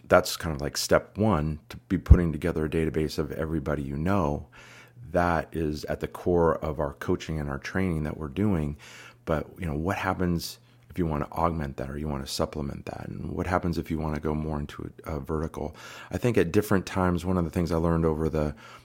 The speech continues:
years with it is at different times, you're gonna need to have different parts of the business going because the business doesn't always stay the same, especially when you're into, um,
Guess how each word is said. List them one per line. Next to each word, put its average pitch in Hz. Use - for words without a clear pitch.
years 87
with 80
it 80
is 82
at 80
different 90
times, 85
you're 98
gonna 92
need 85
to 80
have 80
different 90
parts 85
of 76
the 80
business 82
going 80
because 76
the 76
business 80
doesn't 76
always 76
stay 76
the 64
same, 73
especially 82
when 78
you're 78
into, 73
um, 69